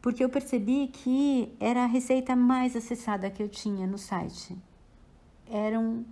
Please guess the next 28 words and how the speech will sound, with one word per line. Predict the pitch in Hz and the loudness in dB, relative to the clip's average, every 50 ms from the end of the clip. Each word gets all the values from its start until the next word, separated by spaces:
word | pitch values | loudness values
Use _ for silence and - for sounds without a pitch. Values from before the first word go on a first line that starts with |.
| - - - - - - - - - - - - - - - - - | -16 -20 -20 -20 -20 -20 -20 -20 -20 -20 -20 -20 -20 -20 -16 -8 -6
assim, | 233 233 - 294 240 196 175 160 160 165 170 - - - - - - - | -4 0 2 2 2 2 0 -2 -4 -6 -8 -10 -16 -20 -20 -20 -14 -6
dez | 208 214 240 247 254 254 226 | 2 4 4 6 6 4 4
mil | 233 233 220 208 | 2 2 2 2
acessos | 202 202 - - 185 180 180 - 185 185 | 0 -2 -2 -2 -4 -4 -4 -6 -6 -4
no | 214 214 220 | -2 -2 0
mês, | 220 214 208 208 202 208 202 208 - - - - - | 0 0 2 0 0 2 2 2 0 0 -6 -12 -14
<laughs> | - - - - | -16 -16 -16 -14
assim. | - - 233 220 208 202 208 - - - - - _ _ _ _ _ _ _ - - - - | -12 -10 -8 -6 -6 -8 -10 -12 -16 -20 -20 -20 _ _ _ _ _ _ _ -20 -12 -4 0
E | 349 370 | 0 0
pe-, | 370 - - | 2 0 -2
as | 392 - | -2 0
pessoas | - 392 359 339 381 349 359 | 2 2 2 2 2 0 2
perguntando | - 359 330 330 359 359 359 294 285 277 277 269 | 2 2 2 2 2 2 2 0 0 0 0 0
sobre | - 285 240 254 | -2 -2 0 0
a | 277 | 0
pipoca. | 262 330 330 330 - 233 240 254 247 202 - - - - - - - - - | 0 0 -2 0 2 2 2 2 0 -4 -12 -12 -16 -20 -20 -20 -18 -8 -2
E | 262 | -2
eu | 262 | -2
falava, | 233 262 269 240 254 240 | 0 0 -2 -2 -2 -2
"Gente, | 220 254 254 254 240 - - 254 | 0 0 0 0 0 -2 -4 -4
eu | 262 269 | -4 -4
que | 262 254 | -2 -2
nunca | 240 233 226 - 226 | -2 -2 -2 -2 -4
liguei | 208 185 190 196 | -4 -2 -2 -4
pra | 196 - 214 | -2 -2 -4
pipoca, | 208 - 233 233 - 214 202 208 208 - 262 269 262 - - - - - _ _ _ _ _ _ - | -4 -4 -4 -2 2 2 2 2 2 0 0 0 0 -2 -6 -18 -20 -20 _ _ _ _ _ _ -4
agora, | - 214 202 180 185 190 208 220 226 214 | -2 -2 0 2 4 4 4 4 4 6
né?" | 185 233 254 247 247 - - | 6 8 8 8 6 2 -8